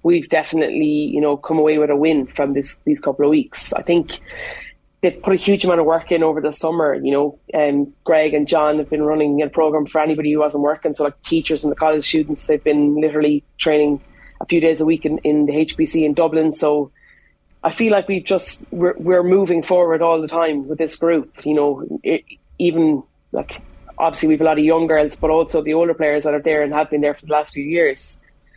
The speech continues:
I just feel like that we've, you know, in terms of the skill level, it's been a big work on for us, our ability to catch, pass, the breakdown, those kind of core skills. They're gotta be the foundation of what we're trying to build on.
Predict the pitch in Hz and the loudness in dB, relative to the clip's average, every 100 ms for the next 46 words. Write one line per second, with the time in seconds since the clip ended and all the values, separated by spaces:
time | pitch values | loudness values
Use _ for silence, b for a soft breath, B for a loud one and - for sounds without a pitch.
0 | b - 180 - 185 175 165 165 165 156 | b -2 -2 0 2 2 2 0 0 -4
1 | - - 160 156 156 156 - 165 156 151 | -8 -2 2 2 2 -4 -2 -2 0 -4
2 | - 175 165 156 147 143 143 - 156 151 | -2 2 4 4 4 0 -2 -4 -2 0
3 | 156 156 151 156 143 147 143 - 147 143 | 0 0 0 0 -2 -2 -2 0 0 0
4 | 156 143 135 143 - - 147 139 - 143 | -2 -4 -4 -4 -4 0 0 0 -4 0
5 | 151 143 147 139 151 156 151 147 - 160 | 0 0 0 0 0 0 0 -4 0 0
6 | 147 - 160 143 135 - - _ _ _ | 0 0 2 2 -2 -8 -14 _ _ _
7 | _ _ _ 190 190 190 175 175 165 175 | _ _ _ 0 2 0 0 -2 0 0
8 | 160 165 156 160 139 143 - 143 156 147 | 2 0 0 -2 -2 -2 -2 -2 0 0
9 | 135 165 160 135 135 | 0 2 2 0 -4